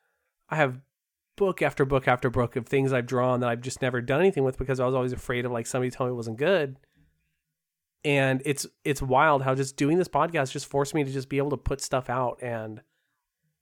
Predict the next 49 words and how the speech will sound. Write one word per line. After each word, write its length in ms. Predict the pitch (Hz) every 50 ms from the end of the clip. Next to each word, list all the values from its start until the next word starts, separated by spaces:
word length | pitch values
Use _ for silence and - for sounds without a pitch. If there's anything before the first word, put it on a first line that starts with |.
| _ _ -
just 160 | - 160 -
kind 160 | - 233 247
of 60 | 247 240
accept 340 | - - - - 175 - -
that 140 | 196 180
it's 160 | 185 170 - -
what 160 | 139 160 165
it 100 | 160 151
is 340 | 170 180 156 131 127 123 127
and 160 | 127 120 120
just 280 | 127 135 135 - -
go 160 | - 127 131 143
with 160 | 156 151 -
it 120 | 170 170
and 160 | 160 135 127
grow 220 | 120 - 120 120 127
from 260 | 131 - 143 139 160
it 140 | 185 196 175
or, 240 | 135 117 117 120 - _ _ _ _ _ _ _ _ _ _ _ _ _ _ _ _
like, 240 | - 131 127 123 -
like 280 | 131 120 123 127 -
it. 100 | 185 185
Like, 180 | - 156 147 -
in, 120 | - 165
in 200 | 175 170 185 175
all 140 | 170 160 151
honesty, 340 | 151 175 208 202 165 - 135
I'd 140 | 131 131 -
say 260 | - 151 135 131 127
of 220 | 139 139 139 135 139
all 120 | 131 139
the 80 | 143 143
things 240 | - 156 147 143 147
I've 80 | 131
drawn 220 | 131 139 131 143 143
for 120 | - 147
the 80 | 131 117
podcast, 480 | - 156 196 196 - 147 110 113 - -
I 120 | 165 220
maybe 320 | 240 196 185 196 196 160
really 320 | 135 127 135 151 160 151 127
like 480 | 120 110 107 113 156 196 - - - _ _ _ _ _ _ _ _ _ _ _ _ _ _ _ _ _ -
two 160 | - - 143
or 80 | 131 123
three 200 | - 123 117 110
of 120 | 110 110
'em. 160 | 113 - - _ _ _ _ _ _ _ _ _ _ _ _ _ _ _ _ _ _ _ _ - - _ -
But 280 | 147 143 139 143 151
knowing 340 | 151 156 156 170 165 156 147